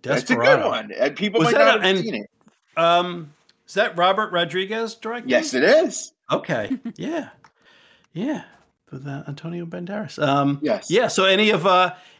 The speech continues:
Speaker 2: any your, any of your favorite Westerns you wanna mention, Tierney, or is this a discussion you wanna hold on to, uh,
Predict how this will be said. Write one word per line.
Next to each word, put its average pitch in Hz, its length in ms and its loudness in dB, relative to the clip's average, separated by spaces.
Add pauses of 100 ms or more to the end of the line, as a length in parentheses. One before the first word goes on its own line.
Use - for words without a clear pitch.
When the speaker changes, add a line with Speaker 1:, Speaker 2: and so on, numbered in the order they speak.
Speaker 2:
any 190 180 2
your, 196 280 4
any 180 160 4
of 160 80 2
your 180 160 2
favorite 190 360 0
Westerns 190 540 -2
you 180 60 -2
wanna 185 480 0
mention, 190 340 -2
Tierney, 208 340 2
or 143 140 4
is 127 100 -2
this 143 220 -2
a 139 80 0
discussion 131 480 -4
you 127 80 -2
wanna 120 140 2
hold 120 240 0
on 117 200 2
to, 117 300 -4
uh, 113 280 0